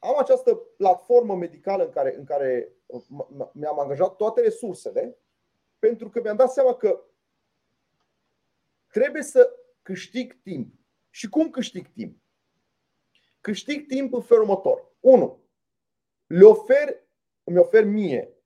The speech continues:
și clienților mei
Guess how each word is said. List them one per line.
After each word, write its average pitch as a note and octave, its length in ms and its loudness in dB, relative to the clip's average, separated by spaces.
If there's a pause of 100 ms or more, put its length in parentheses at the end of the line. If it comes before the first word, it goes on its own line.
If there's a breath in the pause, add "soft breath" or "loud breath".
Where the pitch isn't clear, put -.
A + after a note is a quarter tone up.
(600)
și F#3 560 -14
clienților A3+ 720 -4
mei D3+ 340 -10